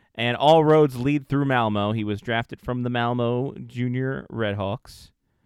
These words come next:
Um, has a hundred seventy-five goals.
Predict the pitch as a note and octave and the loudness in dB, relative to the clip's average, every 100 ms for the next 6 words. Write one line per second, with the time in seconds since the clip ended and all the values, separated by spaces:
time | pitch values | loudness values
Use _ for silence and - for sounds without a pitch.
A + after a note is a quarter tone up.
0 | _ _ _ _ _ _ _ _ - F2+ | _ _ _ _ _ _ _ _ -12 -8
1 | F2+ F2+ F#2 F#2 G2 A2 - F#2+ B2 C#3+ | -6 -6 -6 -8 -10 -12 -14 -8 -6 -6
2 | - D3 C#3+ D3 C#3+ D3 D#3+ D#3+ C#3+ C3 | -6 -6 -2 0 0 0 2 4 4 2
3 | C3 C3 - - - | 0 -4 -12 -20 -20